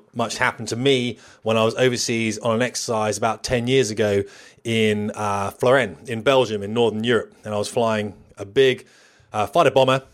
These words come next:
and I made a mistake. And the mistake almost killed myself and my weapon systems officer,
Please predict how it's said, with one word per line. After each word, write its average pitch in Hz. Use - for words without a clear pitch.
and 110
I 104
made 123
a -
mistake. 113
And 101
the 107
mistake 110
almost 117
killed 123
myself 131
and 135
my 135
weapon 120
systems 110
officer, 104